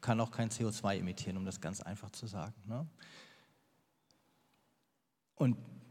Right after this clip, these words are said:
deswegen finde ich es auch nicht schlimm, wenn jemand, der, ich sage erst mal, wenig bis gar kein Geld hat, einfach sagt, „Mein Beitrag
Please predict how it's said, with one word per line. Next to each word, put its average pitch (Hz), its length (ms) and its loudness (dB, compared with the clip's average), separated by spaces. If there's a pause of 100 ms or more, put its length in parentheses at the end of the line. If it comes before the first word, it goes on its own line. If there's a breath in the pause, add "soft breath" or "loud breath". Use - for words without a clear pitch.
(420)
deswegen 143 580 8
finde 151 280 8
ich 123 100 2
es 117 120 2
auch 117 200 4
nicht 143 320 2
schlimm, 139 580 6 (260)
wenn 117 160 4
jemand, 117 320 4
der, 104 140 2 (440)
ich 127 140 -2
sage 110 180 2
erst 110 140 -2
mal, 101 280 4 (100)
wenig 147 340 6
bis - 200 0
gar 120 160 4
kein 104 260 0
Geld 95 340 -2
hat, - 280 -2 (560)
einfach 120 320 6
sagt, 107 340 0 (140)
„Mein 135 520 4
Beitrag 104 840 2